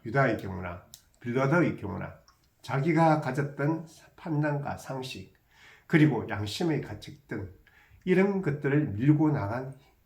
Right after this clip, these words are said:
나갈 힘이 없었죠. 마음은 원으로 돼 정말 육신이 약함이라는 것을 이런 것에서 오히려 또 적용할 수 있는데요. 이 세 사람은 무엇이 옳은지는 알고 있었지만은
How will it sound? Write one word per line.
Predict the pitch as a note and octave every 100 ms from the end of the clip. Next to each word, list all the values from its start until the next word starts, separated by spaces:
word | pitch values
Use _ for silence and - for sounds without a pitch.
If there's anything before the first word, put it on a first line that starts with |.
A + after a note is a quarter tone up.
| _
나갈 | A#2 G#2+ C3+ D3
힘이 | - G#3+ A#3+
없었죠. | - A2+ G#2 - G2 _ _ _ _ _ _ _ _ _ - _ _ _
마음은 | - A2+ C3 E3+ G3 F#3+ F3+ E3 E3+ - _
원으로 | B2+ C#3 C3+ B2+
돼 | B2 C#3+
정말 | C#3+ B2 C#3 C#3+
육신이 | B2 C#3 - E3+ A#2
약함이라는 | F#2 - A#2 G#2+ F#2+ F#2
것을 | F#2 - G2
이런 | D3 A#2
것에서 | G#2+ - A2 -
오히려 | G#2 G2+ G#2
또 | - G2+
적용할 | A2+ G#2 G2+ G2+
수 | -
있는데요. | F2+ E2+ E2+ - - _ - - -
이 | F3+ G3
세 | D3 G3+
사람은 | G3 G#3 G3+ C#3 D3+ G#2+ -
무엇이 | - G#2 A2+ D3+ D3+ A3 G#3+
옳은지는 | E3 F#3 A3+ G#3 F#3+ A3 A3+ -
알고 | G#2 C3 C3+ B2 -
있었지만은 | D3+ E3 - F#2+ E2 F#2 F#2